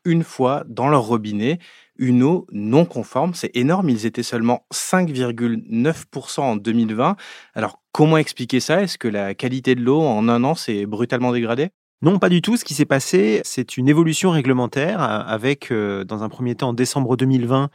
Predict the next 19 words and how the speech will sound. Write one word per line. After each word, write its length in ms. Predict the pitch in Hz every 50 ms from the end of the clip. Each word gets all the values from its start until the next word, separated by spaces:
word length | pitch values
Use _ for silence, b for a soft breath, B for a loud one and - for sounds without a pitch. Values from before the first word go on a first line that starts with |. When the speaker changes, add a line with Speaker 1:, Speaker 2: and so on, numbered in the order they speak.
| B B B B B B B B
Speaker 2:
la 100 | 113 113
refonte 560 | 104 - 143 139 - - 156 151 151 147 -
de 60 | 123 117
la 120 | 113 113
directive 440 | 117 131 131 127 110 - - 131 117
européenne 520 | 117 117 110 - - 120 113 113 113 110
sur 200 | - - - 104
l'eau 80 | 107 107
potable, 540 | - 107 104 - 107 127 160 165 131 - B B B B B B B B
qui 200 | - - - 131
a 140 | 131 139 143
clarifié, 920 | - _ - 160 160 143 151 143 - - - 160 160 165 175 180 180 180
euh, 280 | - 127 120 120 120 120
un 20 |
certain 280 | 117 - 139 127 - 139
nombre 340 | 135 147 156 147 127 127 117
de 100 | 104 104
choses 400 | 98 - - 143 151 160 160 151
sur 640 | - - - - - - 127 131 147 156 160 160